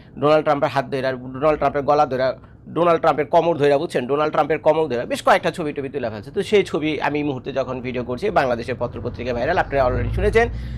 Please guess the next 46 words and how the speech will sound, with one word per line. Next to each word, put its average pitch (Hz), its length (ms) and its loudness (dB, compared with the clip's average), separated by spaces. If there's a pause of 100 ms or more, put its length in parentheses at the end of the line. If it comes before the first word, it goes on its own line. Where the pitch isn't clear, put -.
(240)
যে 147 120 2
ডোনাল্ড 156 300 2
ট্রাম্পকে 147 340 0
দাওয়াত 147 300 4
দিয়েছে 139 320 -4
আমাদের 143 280 -2
ডক্টর 131 260 -4
মোহাম্মদ 117 320 -6
ইউনূস। 113 220 -4
এইটুকুই 214 300 2
শুনছেন, 123 360 -2
ভিতরে 131 280 -4
যখন 160 200 2
খবর 165 260 0
শুনবেন, 165 340 -6
তখন 143 220 -2
আবার 127 160 2
শুনবেন 113 280 -6
অন্যটা। 110 460 -8
তো 185 160 -8
যাই 202 200 4
হোক 196 140 0
না 175 60 0
কেন, 151 160 -2
আমি 135 160 -2
আপনাদেরকে 117 400 -8
বিস্তারিত 110 360 -10
বলছি 107 280 -10
যে - 180 -8
এই 120 120 -2
হচ্ছে - 160 -10
পুরো 127 200 0
ঘটনা। 104 320 -8 (760)
তো 202 60 4
এখন, 220 360 4
এ, 185 380 2
সেকে 165 280 -2
দাওয়াত 160 220 4
দিছে। 147 200 -6
এখন 180 220 -4
কাউকে 180 320 0
যদি 165 200 -4
সরাসরি 151 320 -4
আপনি 135 200 -4
দাওয়াত 131 240 2
দেন, 117 300 -2